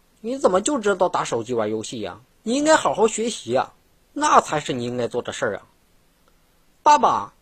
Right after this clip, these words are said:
你为什么整天抽烟喝酒，还经常去K T V、酒吧、各种饭局？你应该好好上班啊，那才是你应该做的事儿啊。”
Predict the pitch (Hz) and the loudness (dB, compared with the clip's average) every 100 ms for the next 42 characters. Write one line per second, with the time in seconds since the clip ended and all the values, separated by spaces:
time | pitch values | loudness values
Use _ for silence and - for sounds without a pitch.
0 | _ _ - 269 339 311 294 302 - 151 | _ _ -6 2 4 4 4 2 0 -2
1 | 170 277 - 240 226 214 214 185 110 - | -2 -4 2 4 4 4 0 2 -2 -4
2 | _ _ _ _ 254 262 - 311 262 214 | _ _ _ _ -2 0 0 0 2 0
3 | 208 226 - 233 220 240 240 160 107 147 | -2 -6 -2 -2 -2 -2 -4 -2 -4 -2
4 | 170 - 214 139 156 175 110 110 131 _ | -4 0 0 0 0 0 -2 -10 -12 _
5 | _ _ 254 311 320 302 233 269 247 285 | _ _ 0 4 6 6 6 6 6 6
6 | 247 226 233 233 214 _ _ 311 311 294 | 6 6 6 4 0 _ _ 2 6 6
7 | 220 - 202 165 175 175 170 180 156 - | 4 -2 -4 -4 -2 -2 0 0 0 -2
8 | 165 143 127 | -2 -2 -4